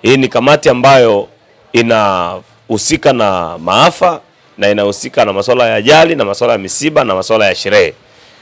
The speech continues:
Hii ndio kamati husika. Yuko mwenyekiti, yuko makamu mwenyekiti, yupo katibu na msaidizi wake na yuko mweka hazina katika kitengo hiki. Kwa hiyo yule anapopata ajali dereva wetu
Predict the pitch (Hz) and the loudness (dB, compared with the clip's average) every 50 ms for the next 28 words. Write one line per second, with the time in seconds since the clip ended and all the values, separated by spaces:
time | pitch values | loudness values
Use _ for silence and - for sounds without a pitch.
0 | _ _ _ _ _ _ _ _ _ - 123 135 151 147 135 139 151 - 131 120 | _ _ _ _ _ _ _ _ _ -2 2 2 2 2 2 2 0 2 2 2
1 | 127 127 - 120 110 98 - - 120 107 - - 104 131 147 - 180 160 147 139 | 0 0 0 0 -4 -2 -2 -4 -4 -4 -2 -2 0 0 0 0 0 2 2 2
2 | 139 139 131 - 190 214 185 - - 196 196 190 - _ _ - 117 131 143 135 | 0 0 -2 -2 -4 -4 -4 -4 -6 -6 -6 -6 -10 _ _ -4 -2 -2 -2 -2
3 | - - 151 135 123 120 113 98 98 92 - _ _ _ _ _ _ - - 104 | -2 -2 0 2 2 2 0 -2 -6 -10 -16 _ _ _ _ _ _ -8 -6 -4
4 | 101 - 160 156 160 160 160 156 156 - 208 190 - 190 190 180 170 - _ _ | -2 0 0 0 2 0 0 -2 -2 -2 -6 -6 -4 -6 -8 -8 -8 -10 _ _
5 | _ _ _ - 113 151 165 147 160 147 - 131 120 - - 180 180 170 180 170 | _ _ _ -2 0 0 0 2 0 0 2 2 0 0 0 0 0 2 2 0
6 | 147 135 - 147 135 139 135 131 156 165 175 165 - 127 110 113 131 123 135 123 | 0 0 -2 -2 -2 -2 -2 0 2 2 2 2 0 0 0 0 0 2 0 0
7 | 113 107 95 - 98 98 92 98 113 113 110 98 90 90 - - 101 101 - - | 0 0 0 0 0 0 0 -2 -2 -2 -2 -2 -4 -4 -4 -4 -4 -4 -2 -2
8 | 113 98 92 - - - _ _ _ _ - - - 131 127 120 - 104 98 92 | 0 0 0 -2 -4 -10 _ _ _ _ -14 -4 0 2 2 4 4 2 0 0
9 | - - 76 - _ _ - - - - - - 147 156 151 139 123 143 185 233 | -2 -10 -20 -20 _ _ -20 -20 -20 -6 0 4 4 4 4 2 0 0 0 2
10 | 226 208 190 185 - - - _ _ _ _ - - 135 165 180 180 185 151 175 | 2 2 2 2 2 0 -4 _ _ _ _ -2 0 0 0 0 0 0 0 0
11 | 170 - 160 143 143 160 160 151 135 127 120 123 110 123 120 123 117 110 - | 2 2 2 2 4 2 0 2 0 0 0 0 2 4 4 4 4 2 0